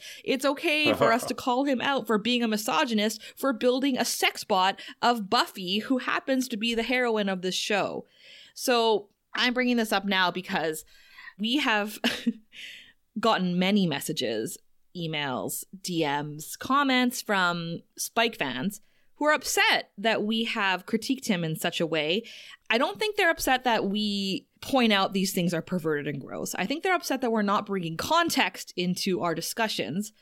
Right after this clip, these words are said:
Speaker 1: if I am to quote directly <laughs> from some of these comments. But the context that they want us to bring in is the fact that in t-, a season from now,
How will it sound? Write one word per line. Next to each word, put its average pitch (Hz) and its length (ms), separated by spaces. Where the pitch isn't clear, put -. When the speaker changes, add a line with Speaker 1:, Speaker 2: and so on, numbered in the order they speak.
Speaker 1:
if 190 140
I 196 100
am 175 140
to - 80
quote 160 440
directly 143 480
<laughs> - 120
from 247 280
some 208 200
of 185 80
these 175 200
comments. 156 420
But 254 200
the 277 100
context 302 540
that 262 100
they 208 100
want 190 180
us 208 100
to 214 60
bring 170 240
in 180 180
is 175 100
the 175 80
fact 185 280
that 165 160
in 160 200
t-, - 220
a 190 80
season 185 640
from 175 180
now, 139 380